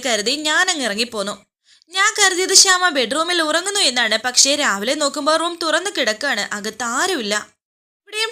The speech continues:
ടെറസിലൊക്കെ അരിച്ചു പിറക്കി, ഇവിടെയാണെങ്കിൽ ആരുടെയും പൊടി പോലും ഇല്ല. അവൾ ചിലപ്പോൾ താഴെ ഉണ്ടാവും" എന്ന് പറഞ്ഞ് ശാലിനി താഴേക്ക് പോകാൻ തുടങ്ങിയപ്പോൾ പ്രീതി പറയുന്നു,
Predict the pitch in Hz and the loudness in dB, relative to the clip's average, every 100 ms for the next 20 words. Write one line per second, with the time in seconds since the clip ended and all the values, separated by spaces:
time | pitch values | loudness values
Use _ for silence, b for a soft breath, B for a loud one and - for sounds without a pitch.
0 | 403 330 349 - 370 349 349 320 349 403 | 0 2 2 2 0 2 2 2 2 0
1 | 392 226 226 247 - 247 294 330 285 269 | 2 0 0 -2 -2 -4 0 2 0 0
2 | 294 285 320 349 370 330 349 381 370 381 | 2 4 4 2 -2 -4 -4 -2 0 0
3 | 285 208 208 - B B B 311 370 403 | 0 2 0 -2 B B B -4 0 2
4 | 415 415 415 403 370 370 403 330 254 240 | 2 0 0 2 2 2 0 2 2 2
5 | 226 262 285 311 285 302 302 285 294 277 | 0 -2 -2 -2 2 4 4 0 -2 -4
6 | 240 254 269 294 311 277 277 262 208 196 | -4 -4 -6 -4 0 0 -2 -4 -2 -2
7 | 214 208 B B - 370 392 392 381 247 | -2 -2 B B -8 -2 0 0 2 0
8 | 233 247 | 0 -2